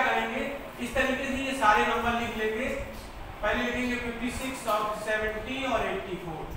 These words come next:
फिर इसमें ये देखेंगे कि ये जो नंबर है वो किस संख्या से कट रहे हैं। तो यहाँ पर हम देखेंगे ये सिक्स आया, इसमें ज़ीरो आया और फ़ोर आया।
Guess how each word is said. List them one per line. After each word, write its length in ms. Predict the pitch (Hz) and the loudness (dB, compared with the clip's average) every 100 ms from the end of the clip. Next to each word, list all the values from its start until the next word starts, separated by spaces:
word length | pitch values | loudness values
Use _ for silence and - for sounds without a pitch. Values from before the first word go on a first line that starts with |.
| - - - - - - | -8 -8 -10 -10 -12 -8
फिर 140 | 247 277 | -2 -2
इसमें 240 | 269 302 | -2 -2
ये 160 | 285 285 | 0 0
देखेंगे 500 | 254 240 240 247 247 | 0 0 0 0 0
कि 320 | 277 247 233 262 | -2 -2 -2 0
ये 120 | 277 | 2
जो 180 | 269 247 220 - - | 2 2 2 0 -2
नंबर 420 | 202 - 262 254 | -2 4 6 6
है 80 | 240 | 4
वो 80 | 240 240 | 0 -2
किस 200 | 285 269 - - - - - - - | -2 -4 -6 -8 -10 -10 -10 -10 -2
संख्या 380 | 214 214 247 247 | 0 2 4 6
से 100 | 240 | 4
कट 220 | 233 226 214 | 2 2 2
रहे 180 | - | -2
हैं। 160 | - - - - - - - - - - | -4 -6 -10 -12 -12 -12 -12 -12 -10 -2
तो 140 | 214 | 0
यहाँ 360 | 208 190 254 254 | 0 2 4 6
पर 100 | 269 | 4
हम 160 | 262 | 4
देखेंगे 220 | 247 254 262 | 2 2 0
ये 140 | 247 | 0
सिक्स 260 | 247 254 - | -2 -4 0
आया, 220 | 233 240 | 4 4
इसमें 200 | 240 233 233 | 4 0 -4
ज़ीरो 280 | - 240 226 | -4 2 4
आया 260 | 214 214 214 214 214 - 196 | 6 6 4 0 -4 -6 -4
और 100 | 190 | -2
फ़ोर 260 | 196 214 208 | -2 -2 2
आया। 260 | - - | 2 2